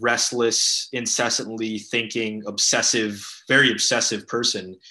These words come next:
who holds on to things and who relentlessly chases after things, whether it's career, whether it's romance or friendships. And, and, and it's, and some of that is, is, is actually a blessing. That's kind of what's led to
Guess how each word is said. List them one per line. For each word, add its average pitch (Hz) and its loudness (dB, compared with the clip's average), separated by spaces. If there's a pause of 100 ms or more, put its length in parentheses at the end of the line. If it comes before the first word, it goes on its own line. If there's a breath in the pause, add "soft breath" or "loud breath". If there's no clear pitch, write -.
(160 loud breath)
who 113 -8
holds 117 0
on 113 0
to 117 -4
things 110 -4
and 101 -4
who 107 0 (420 loud breath)
relentlessly 113 0
chases 117 0
after 110 2
things, 107 -6
whether 104 0
it's - -6
career, 107 0 (260 soft breath)
whether 98 -4
it's - -10
romance 110 0
or 98 -6
friendships. 110 -2
And, 90 -10 (680 loud breath)
and, 107 -4
and 113 2
it's, 113 0
and 135 0
some 147 4
of 131 4
that 117 4
is, 101 -2
is, 101 -8
is 104 -8
actually 104 -2
a 98 -4
blessing. 107 0
That's 92 -8
kind 98 -4
of 92 -10
what's 95 -8
led 98 -4
to 90 -6